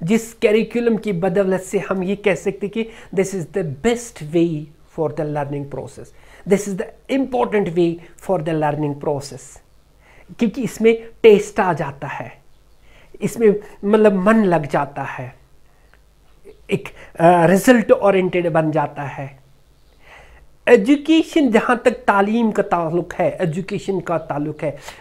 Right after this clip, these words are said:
education is considered as continuous process, इसका कोई एंड नहीं है, never ending process।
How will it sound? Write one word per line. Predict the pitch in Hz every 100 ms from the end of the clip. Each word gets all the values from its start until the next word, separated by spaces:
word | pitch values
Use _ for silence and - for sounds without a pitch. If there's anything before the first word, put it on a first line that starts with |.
| -
education | 220 196 247 262 277 262 320 294 285
is | 254 - 277
considered | 269 262 269 233 202 - 196
as | 214 220 - - 202
continuous | 202 202 196 156
process, | - 143 117 - 113 - _ _ _ _ _ -
इसका | 202 277
कोई | 262 226 -
एंड | 202 214 208
नहीं | 196 151 123
है, | 113
never | 196 220 226 202
ending | 160 160 151
process। | 139 143 113 - - -